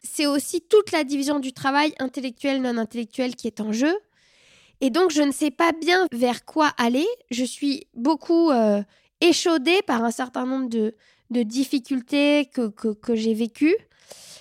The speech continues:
Et aujourd'hui, je pourrais dire que c'est dans les salles de cours que je sens, non pas des solutions ou que sais-je,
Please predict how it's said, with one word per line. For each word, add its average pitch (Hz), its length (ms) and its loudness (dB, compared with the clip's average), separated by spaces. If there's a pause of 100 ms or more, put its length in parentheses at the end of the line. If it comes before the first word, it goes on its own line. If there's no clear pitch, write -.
(160)
Et 254 180 6
aujourd'hui, 269 560 4 (140)
je 247 120 -2
pourrais 269 260 -2
dire 339 200 -2
que 311 120 -4
c'est 262 220 -6
dans 254 180 -2
les 269 140 0
salles 320 300 -2
de 269 100 -2
cours - 560 -4 (800)
que 311 320 0
je 262 180 0
sens, 339 400 -2 (800)
non 294 240 0
pas 320 280 4
des 254 140 0
solutions 269 840 -2
ou 214 400 -4
que 247 120 0
sais-je, 302 380 0